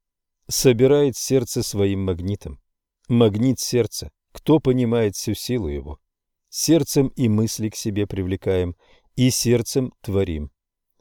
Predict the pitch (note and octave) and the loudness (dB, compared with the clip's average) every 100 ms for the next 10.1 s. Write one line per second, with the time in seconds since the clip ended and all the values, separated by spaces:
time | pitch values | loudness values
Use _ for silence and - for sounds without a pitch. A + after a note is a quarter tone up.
0 | _ A#2 C3+ B2+ B2 B2 B2+ - B2+ A#2 | _ 2 4 4 4 2 2 0 -2 -2
1 | A2 G#2+ A2 A2 G2+ G2 - G2+ G2 F#2 | -2 -2 0 0 0 -2 0 0 0 0
2 | F#2 F2 - _ _ - A#2+ A#2+ A#2+ A2 | -2 -2 -6 _ _ 0 4 4 4 2
3 | A#2 - A#2 G2 A#2 G2 F2+ F#2+ F#2+ - | -2 -4 -4 -2 -2 -2 -4 -2 -2 -4
4 | - C3 - _ _ A2+ A2+ G2+ F#2+ G#2 | -6 -6 -6 _ _ 2 4 2 0 -2
5 | A#2 A2 G#2+ A#2 B2 - A2 G#2+ F#2+ F2 | -2 -2 0 0 0 -2 0 0 0 -4
6 | E2+ - F#2+ G#2+ A#2 B2+ - - _ _ | -4 -6 -2 0 2 0 -2 -18 _ _
7 | _ _ G#2+ D3 C#3 C#3+ C#3+ - C#3+ - | _ _ 0 2 4 2 0 -2 -4 0
8 | C3 - A2 A#2 A2+ A#2 C#3 G2+ E2+ F2+ | -2 0 -2 0 0 0 0 -2 -4 -4
9 | F#2 G#2 F#2 - G2 F#2+ B2 A2+ - D#2 | -4 -4 -6 -6 -8 -4 -6 -6 -8 -8
10 | D2+ | -8